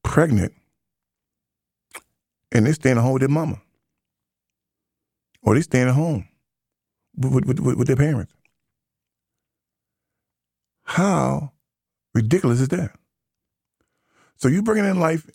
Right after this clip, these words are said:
into the world. <clears throat> You are dependent on me to take care of you. You may or may not be out of high school. If you are, doesn't matter. But you are dependent on me. So now,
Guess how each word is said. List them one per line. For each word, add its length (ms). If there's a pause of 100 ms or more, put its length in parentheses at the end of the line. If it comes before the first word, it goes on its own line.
into 140
the 100
world. 340 (380)
<clears throat> 40 (1400)
You 240
are 60
dependent 340
on 220
me 100
to 80
take 220
care 200
of 40
you. 320 (1500)
You 100
may 140
or 80
may 160
not 320
be 100
out 100
of 40
high 160
school. 400 (640)
If 100
you 80
are, 280 (760)
doesn't 220
matter. 320 (840)
But 120
you 180
are 80
dependent 400
on 180
me. 180 (1600)
So 120
now, 500